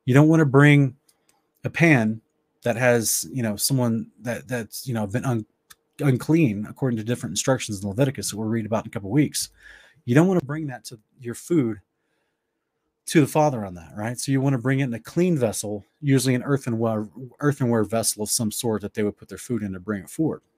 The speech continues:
So this is why they had to make sure no unclean thing would touch that earthenware vessel. And this is a very similar analogy that, that,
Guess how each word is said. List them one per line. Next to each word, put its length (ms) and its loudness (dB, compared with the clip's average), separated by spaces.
So 160 -10
this 220 -4
is 80 -4
why 120 6
they 80 4
had 140 4
to 60 0
make 180 0
sure 240 -2
no 220 0
unclean 340 -2
thing 240 -2
would 120 -8
touch 240 2
that 100 0
earthenware 420 -6
vessel. 380 -10
And 120 -2
this 200 2
is 80 -2
a 40 -2
very 220 2
similar 480 -2
analogy 520 0
that, 260 -8
that, 220 -4